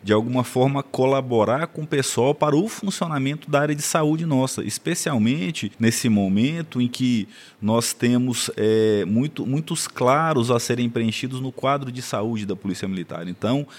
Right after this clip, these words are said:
é fundamental esse, esse apoio junto ao nosso hospital com o pessoal de saúde.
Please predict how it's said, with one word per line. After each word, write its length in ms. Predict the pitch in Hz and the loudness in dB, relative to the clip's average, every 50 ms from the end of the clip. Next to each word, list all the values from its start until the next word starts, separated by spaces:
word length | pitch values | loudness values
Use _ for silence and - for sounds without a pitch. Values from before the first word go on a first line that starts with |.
| - - | -14 -6
é 80 | - 110 | -4 -4
fundamental 960 | 110 - - 113 113 120 123 123 123 113 98 - - 101 104 120 131 135 - - | -2 0 0 2 2 2 2 2 0 0 -2 0 0 2 2 2 2 0 -2 -2
esse, 640 | - 104 117 127 127 - - - - 131 127 120 - - | 0 2 2 2 2 0 -2 0 0 0 0 0 0 -2
esse 220 | 104 - - - | -2 -2 -2 -2
apoio 640 | 127 117 - - - 113 123 135 151 156 156 147 123 | -4 -4 -4 -4 -2 0 2 4 4 4 4 2 0
junto 300 | 110 117 120 117 120 110 | 0 0 -2 -2 0 -2
ao 100 | 107 104 | 0 0
nosso 260 | 107 110 107 - - | 0 0 -2 -2 -6
hospital 520 | 101 - - 95 92 - 101 113 123 135 | -12 -10 -10 -12 -6 -4 -2 -2 -2 -2
com 140 | 135 - 135 | -4 -6 -10
o 40 | 131 | -8
pessoal 540 | - 127 123 117 - - 113 110 110 107 101 | -6 -6 -6 -6 -2 -2 0 0 0 -2 -4
de 100 | 107 107 | -6 -8
saúde. 640 | - - 87 92 90 90 107 123 131 139 151 160 | -8 -6 -6 -4 -4 -4 -4 -4 -4 -6 -10 -12